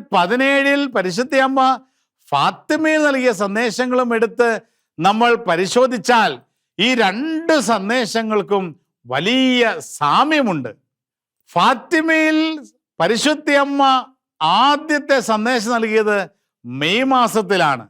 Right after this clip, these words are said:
മെയ് പതിമൂന്നിന്. അതുപോലെ അവസാനത്തെ സന്ദേശം നൽകിയത് ഒക്ടോബർ മാസം പതിമൂന്നാം തീയതിയാണ് ഫാത്തിമയിൽ. കൂവപ്പയിൽ ബെർണാഡോ മർട്ടിനസിൻ്റെ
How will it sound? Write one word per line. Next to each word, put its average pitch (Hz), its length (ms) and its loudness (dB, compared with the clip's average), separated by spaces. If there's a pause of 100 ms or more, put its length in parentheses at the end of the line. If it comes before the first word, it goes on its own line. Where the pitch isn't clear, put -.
(1040)
മെയ് 180 260 -2
പതിമൂന്നിന്. 170 600 -2 (560)
അതുപോലെ 190 520 2
അവസാനത്തെ 294 600 2 (140)
സന്ദേശം 214 520 -4
നൽകിയത് 185 480 -2 (720)
ഒക്ടോബർ 262 480 0 (120)
മാസം 170 320 -2 (360)
പതിമൂന്നാം 208 680 -2
തീയതിയാണ് 143 500 -4 (220)
ഫാത്തിമയിൽ. 127 480 -8 (540)
കൂവപ്പയിൽ 302 640 2 (180)
ബെർണാഡോ 277 520 2 (140)
മർട്ടിനസിൻ്റെ 277 960 0